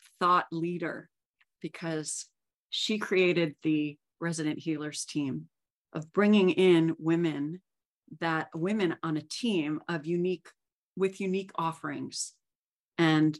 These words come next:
I had played for Tara, and right on the spot, <laughs> crying, she, she responded and hired me. And I became part of this team and really had to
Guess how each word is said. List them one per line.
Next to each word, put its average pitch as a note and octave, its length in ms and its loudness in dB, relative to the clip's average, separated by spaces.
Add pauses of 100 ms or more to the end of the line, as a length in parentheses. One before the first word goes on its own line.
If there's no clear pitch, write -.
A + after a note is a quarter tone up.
(120)
I F3+ 60 0
had F3 180 0
played A3 320 -2
for G#3 80 -2
Tara, F3 560 -2 (1080)
and E3+ 160 0
right F3+ 160 0
on F3 100 2
the E3+ 80 -2
spot, E3 440 -4 (1700)
<laughs> - 180 -10 (400)
crying, G#3+ 600 -6 (460)
she, G#3 580 0 (200)
she G#3+ 600 -2
responded G3 800 2
and F3+ 120 0
hired F#3+ 320 -2
me. E3 220 -4 (1200)
And E3+ 420 0 (760)
I F3+ 100 -6
became F3 320 -6
part E3 180 -4
of E3+ 60 -6
this F#3 180 -6
team G#3+ 380 0
and D#3 120 0
really F3 240 0
had E3+ 220 -2
to E3+ 280 -6